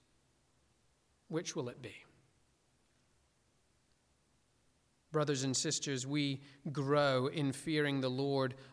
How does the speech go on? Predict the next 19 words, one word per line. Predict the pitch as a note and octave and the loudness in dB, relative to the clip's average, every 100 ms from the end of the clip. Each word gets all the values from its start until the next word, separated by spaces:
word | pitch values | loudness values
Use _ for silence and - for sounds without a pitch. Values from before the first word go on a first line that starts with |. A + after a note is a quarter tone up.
| - | 0
on | E3+ D3+ | 4 4
our | E3 C#3+ C3 | 2 0 2
knees | C3+ D3+ D3+ A2+ G2+ - - - _ _ _ _ _ _ - | 4 6 6 4 -4 -8 -10 -16 _ _ _ _ _ _ -2
at | E3+ D#3+ | -2 0
the | D#3+ | -4
foot | - - G3 F3+ - - | -2 2 4 4 -2 -8
of | D#3 | -2
the | D3+ | -2
cross. | - D#3+ A2+ - - - - _ _ _ _ _ _ _ _ _ _ _ _ _ - - - | 0 0 0 -2 -8 -8 -12 _ _ _ _ _ _ _ _ _ _ _ _ _ -20 -16 2
At | G3+ G#3+ | 4 4
the | G#3+ | 2
cross, | - - A#3+ G3+ - | 0 4 6 8 4
we're | F#3+ G3 | 4 6
reminded | F#3 F3+ F3+ F#3+ G3 E3 C#3 C3 - - G3 | 6 6 6 4 4 4 4 2 -6 -6 2
of | D3+ | 4
our | C#3 C3+ | 6 6
lack | C3 A#2 - | 6 4 0
of | D#3+ D3 A#2+ | -4 -4 -2
wisdom. | C#3 A#2+ - - | -2 -2 -6 -12